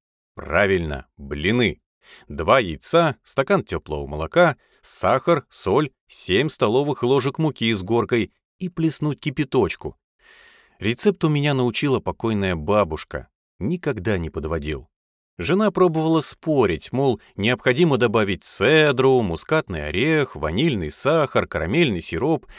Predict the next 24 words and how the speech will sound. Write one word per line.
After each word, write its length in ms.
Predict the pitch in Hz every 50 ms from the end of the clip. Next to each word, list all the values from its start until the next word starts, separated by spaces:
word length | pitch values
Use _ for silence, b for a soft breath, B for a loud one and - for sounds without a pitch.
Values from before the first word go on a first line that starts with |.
| B B
и 160 | - 175 175
прочие 720 | - - - 110 101 110 135 165 160 - - - 143 139
хрен 360 | 131 - - 80 82 90 90 87
с 100 | - -
лимоном. 540 | 92 92 90 87 85 80 73 71 65 - - _ _ _ _ _ _ _
Но 460 | - 87 90 98 107 131 156 185 202 196 - _ _
тут 300 | - 147 139 135 110 -
я 220 | 127 127 127 123
кремень. 720 | 117 - 127 104 107 107 104 95 90 85 80 71 69 67 - _ _ _ B B B B B
Потом 560 | - 76 - - 95 107 175 214 220 156 - - _ _ _ _
мажьте 720 | - 78 78 80 98 160 202 - 160 - - - 92 82
чего 500 | - - - - 82 73 69 80 107 143
хотите. 680 | 135 - 143 135 - - 123 95 - - - 69 - - _ _ _ _ _ _ _ _
А 100 | - 95
мои 240 | 147 185 202 202 190
блины 380 | 127 120 131 131 131 139 135
универсальные, 960 | 127 120 113 110 104 98 92 87 - - 117 113 104 92 80 76 71 65 - - B B B B
хоть 240 | B - 233 220 -
к 40 | -
шоколадной 600 | - - 90 - 85 78 80 82 71 71 78 76
пасте, 600 | 71 - 170 185 180 - - 175 170 160 120 - _ _
хоть 280 | _ _ - 92 127 -
к 60 | -
сёмге. 580 | - - - 82 82 80 78 71 80 78 71